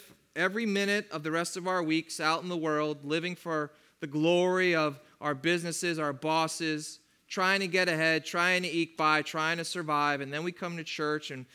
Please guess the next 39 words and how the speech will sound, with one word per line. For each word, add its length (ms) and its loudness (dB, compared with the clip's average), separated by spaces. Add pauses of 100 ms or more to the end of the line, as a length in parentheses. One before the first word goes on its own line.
(160)
we 120 -8
hear 180 2
a 40 -2
message 500 -4
and 100 -10
we're 100 -10
encouraged 580 -2
and 140 -8 (300)
maybe 260 0
even 200 0
moved 440 2
and 80 -8
we 60 -8
say 180 -2
a 60 -2
prayer, 480 2
but 140 -8
then 120 -2
we 100 0
go 120 -2
back. 360 4 (1400)
We 80 -14
go 100 -4
back 300 4
to 60 -6
how 140 2
we've 160 0
always 300 2
lived 380 4
and 100 -6
we 60 -4
get 160 0
into 200 -6
this 320 -4 (580)
rut, 520 -2 (720)
this 440 -12 (680)
pattern, 640 6
this 160 -8
cycle 800 0